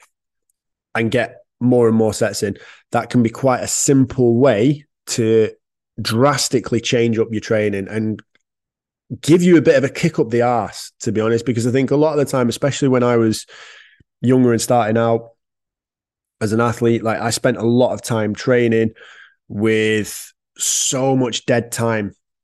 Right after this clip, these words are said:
in between, in between exercises, in between what I was doing. And it can be a little bit laborious and a bit, a bit boring. It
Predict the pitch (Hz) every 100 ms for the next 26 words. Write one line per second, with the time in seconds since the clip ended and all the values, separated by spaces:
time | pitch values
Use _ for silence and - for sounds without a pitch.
0 | _ 117 110 101 - 104 92 87 _ _
1 | _ _ _ _ 107 98 - 101 98 -
2 | - - 98 95 90 92 98 92 - 98
3 | 95 95 - - - _ _ _ 104 -
4 | 98 92 101 98 95 95 101 98 101 -
5 | - _ _ _ _ _ _ _ _ _
6 | _ - - _ _ _ - - 139 131
7 | 131 127 117 - _ _ 110 101 131 120
8 | 120 131 123 120 113 107 110 110 104 113
9 | 107 131 113 95 131 113 - 117 117 107
10 | 113